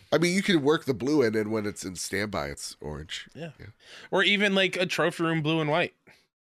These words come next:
Speaker 1: Make it happen. But Sony
Speaker 2: Yeah.
Speaker 1: has to talk to us first.
Speaker 2: Yeah.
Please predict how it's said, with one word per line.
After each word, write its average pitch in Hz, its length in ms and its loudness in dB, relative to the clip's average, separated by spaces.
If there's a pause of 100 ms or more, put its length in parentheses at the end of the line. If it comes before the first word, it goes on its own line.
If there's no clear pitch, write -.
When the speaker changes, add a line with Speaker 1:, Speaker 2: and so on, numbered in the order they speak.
(480)
Speaker 1:
Make 165 280 2
it 202 100 6
happen. 139 540 0 (480)
But 117 100 -2
Sony 123 240 4
Speaker 2:
Yeah. 127 60 4
Speaker 1:
has 110 140 2
to - 40 -8
talk 104 220 -2
to 73 100 -8
us 71 80 -12
first. - 300 -16 (840)
Speaker 2:
Yeah. 143 160 -6